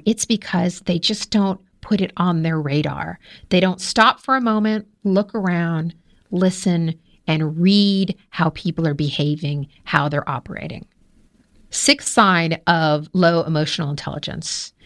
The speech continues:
self-centeredness. Okay, pretty self-explanatory, but let's talk about that for a moment. It's all about that person all the time. The lens in which they view things, every task, every meeting, interaction,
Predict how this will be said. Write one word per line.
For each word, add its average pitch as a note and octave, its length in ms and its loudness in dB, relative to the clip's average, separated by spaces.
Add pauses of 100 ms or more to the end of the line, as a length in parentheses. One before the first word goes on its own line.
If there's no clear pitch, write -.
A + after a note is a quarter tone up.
(120)
self-centeredness. - 1300 -4 (260)
Okay, E3+ 380 -2 (140)
pretty C4+ 220 4
self-explanatory, E3 880 0
but D#3 120 -2
let's D#3 180 -2
talk D3 200 -2
about D3 140 -2
that C#3+ 160 -6
for D3+ 80 -4
a - 20 -4
moment. C#3+ 320 -4 (260)
It's G#3 200 -4
all A#3+ 140 0
about B3 220 -2
that A#3 200 -2
person A3+ 420 -2 (380)
all G3 200 2
the G#3 120 0
time. F3 500 0 (220)
The F3+ 100 4
lens G3 360 2
in A#3 120 2
which A3+ 220 0
they A3 180 4
view F#3+ 300 2
things, D3+ 520 -4
every G3 300 0
task, G#3+ 560 -4
every F#3+ 260 0
meeting, F#3+ 500 0
interaction, E3+ 720 -2